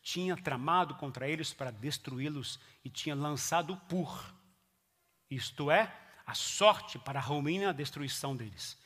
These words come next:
Mas quando isso chegou ao conhecimento do rei, ele deu ordens escritas para que o plano maligno de Amã contra os judeus se voltasse contra a sua própria cabeça e para que ele e seus filhos fossem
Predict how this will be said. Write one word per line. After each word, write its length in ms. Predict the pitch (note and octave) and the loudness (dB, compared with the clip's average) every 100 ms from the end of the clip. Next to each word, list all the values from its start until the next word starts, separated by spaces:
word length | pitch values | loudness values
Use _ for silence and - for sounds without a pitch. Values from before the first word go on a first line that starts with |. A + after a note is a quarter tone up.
| - - | -20 4
Mas 180 | B3+ - | 4 6
quando 240 | D#4 C#4 | 4 6
isso 160 | D4 D4 | 4 4
chegou 500 | - C4+ G3+ C#4+ A#3 | 4 2 4 6 6
ao 60 | |
conhecimento 520 | - G#3+ - G3 A3 | 6 -2 0 -2 -2
do 100 | F3 | -2
rei, 340 | D3+ D#3 F3 F3+ - - | -2 0 -2 -4 -16 2
ele 160 | F3+ F3+ | 4 6
deu 220 | E3 C3+ | 4 6
ordens 480 | F3+ G#3 G3 A3 E3+ | 8 8 6 2 2
escritas 680 | D#3 - G3+ E3+ - C#3+ | -2 -2 -2 -2 -4 -8
para 240 | - D3 C#3 | -4 -2 -2
que 160 | - | -4
o 80 | C3 - - | -8 -8 2
plano 380 | G3+ B3 A#3+ | 2 2 0
maligno 540 | G3 D3+ C#3+ A3 A#3 G#3 | 2 2 2 -2 -4 -4
de 140 | D3+ | 0
Amã 340 | G3 D3 D#3+ - - - - | 2 2 0 -2 -12 -18 -2
contra 260 | E3 D#3 | 0 0
os 60 | D3 | -2
judeus 340 | C3+ C3+ D#3+ | -2 -2 -2
se 80 | - | -4
voltasse 680 | C3+ B2+ - D3 D3 - F#2+ - - - | -4 -6 2 2 2 -2 -10 -18 -20 -6
contra 420 | E3 G3 G3 E3 | 0 0 2 0
a 40 | C#3+ | 0
sua 220 | E3+ D3 | 2 0
própria 460 | - C#3+ G3 G3+ | 0 6 6 6
cabeça 720 | F#3+ F#3 B2 D#3+ F3 - A#2+ - - - | 4 4 4 0 0 -4 -10 -12 -16 -4
e 60 | D3+ | 6
para 240 | F#3+ F3+ | 8 8
que 160 | - F3 | 6 6
ele 260 | G3+ A#3 | 6 6
e 100 | A#3 | 2
seus 340 | - E3 C3+ - | -2 -2 -2 -2
filhos 300 | G#3 F#3+ - | -2 -2 -2
fossem 460 | E3+ - F#3+ F#3 | -2 0 -2 -4